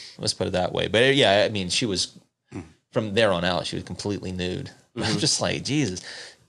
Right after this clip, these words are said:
Speaker 1: Yeah, that's just, it's, it's fucking weird.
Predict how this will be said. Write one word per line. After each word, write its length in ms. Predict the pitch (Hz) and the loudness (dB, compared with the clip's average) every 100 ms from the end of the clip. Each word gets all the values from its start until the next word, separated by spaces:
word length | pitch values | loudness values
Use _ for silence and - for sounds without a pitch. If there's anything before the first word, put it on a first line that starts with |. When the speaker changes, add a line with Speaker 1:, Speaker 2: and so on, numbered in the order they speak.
| _ _ _ _ | _ _ _ _
Speaker 1:
Yeah, 320 | 180 196 131 | -2 2 2
that's 240 | 98 131 - | 2 0 0
just, 160 | - | -2
it's, 220 | - 117 - | -2 -2 -4
it's 400 | 107 - 107 - | -4 -4 -6 -8
fucking 380 | - 92 95 95 | -6 -6 -6 -6
weird. 340 | 92 90 | -6 -6